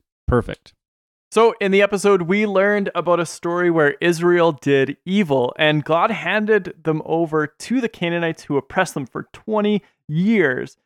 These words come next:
Speaker 2: Deborah, a prophetess and judge of Israel, called Barak to lead Israel and free them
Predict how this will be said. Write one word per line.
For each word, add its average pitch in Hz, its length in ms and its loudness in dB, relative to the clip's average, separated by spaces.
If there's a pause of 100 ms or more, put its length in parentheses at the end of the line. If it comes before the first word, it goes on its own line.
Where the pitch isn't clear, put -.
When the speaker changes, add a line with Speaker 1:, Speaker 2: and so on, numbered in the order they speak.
(280)
Speaker 2:
Deborah, 160 480 2
a 180 60 0
prophetess 185 680 0
and 151 200 -2
judge 143 360 0
of 170 140 -4
Israel, 135 680 0
called 151 420 0
Barak 151 540 0 (140)
to - 120 -10
lead 190 460 -2
Israel 156 540 0
and 143 120 -6 (200)
free 269 200 0
them 147 280 0